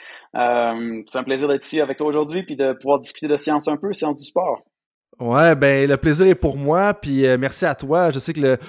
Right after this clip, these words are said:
Speaker 2: semestre universitaire bat son plein, ça demande beaucoup de flexibilité, là, avec le, le jonglement des restrictions et tout ça. Euh,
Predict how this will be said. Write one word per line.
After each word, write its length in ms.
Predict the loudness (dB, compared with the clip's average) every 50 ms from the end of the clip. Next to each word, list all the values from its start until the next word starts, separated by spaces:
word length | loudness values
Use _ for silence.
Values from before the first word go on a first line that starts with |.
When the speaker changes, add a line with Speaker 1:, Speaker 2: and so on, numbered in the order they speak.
| -20 -18 -12
Speaker 2:
semestre 440 | -6 -2 -2 0 0 -2 -4 -4 -6
universitaire 500 | -6 -2 -2 -2 -2 0 0 0 2 4
bat 140 | 2 2 2
son 260 | 2 2 0 0 0
plein, 400 | 0 0 0 0 2 2 0 0
ça 140 | 0 0 0
demande 380 | 0 0 0 0 0 -2 -4 -6
beaucoup 220 | -8 -8 -8 -8
de 40 | -8
flexibilité, 800 | -6 -6 -6 -6 -6 -8 -12 -10 -10 -10 -8 -4 -2 0 0 2
là, 200 | 2 2 4 4
avec 280 | 2 2 0 -4 -4
le, 160 | -4 -4 -4 -4 -6 -12 -20 -20 -14 -6
le 120 | -4 -2 -2
jonglement 720 | -2 0 0 2 2 0 0 0 0 2 2 2 2 2 0
des 200 | 0 -2 -2 -2
restrictions 720 | -2 -4 -6 -6 -8 -16 -16 -16 -12 -8 -6 -4 -2 -2
et 60 | -2 -4
tout 100 | -6 -12
ça. 400 | -14 -8 -4 -4 -2 -4 -4 -8 -12 -20 -20 -20 -14 -8 -4
Euh, 460 | -2 0 0 0 0 -2 -2 -6 -8